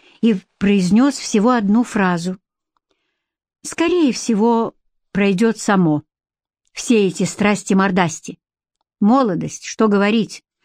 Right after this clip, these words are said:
Ну, сами знаете». Нина Захаровна дернулась, прошипела: «Неуч!»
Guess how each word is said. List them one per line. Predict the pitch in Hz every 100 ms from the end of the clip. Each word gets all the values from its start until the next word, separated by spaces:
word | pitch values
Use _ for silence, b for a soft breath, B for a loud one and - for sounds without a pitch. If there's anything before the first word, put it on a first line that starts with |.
| b b
Ну, | - 339 294 220 160 _ _ _ _ _
сами | - 226 202 180
знаете». | 156 170 165 156 - 185 - _ _ _ _ _ _ _ _ _
Нина | 185 180 165
Захаровна | 185 165 202 180 180
дернулась, | 180 220 240 175 175 170 - _ _
прошипела: | - 214 214 - 202 240 208 175 160 _ _ _
«Неуч!» | 190 165 151 156 156 - -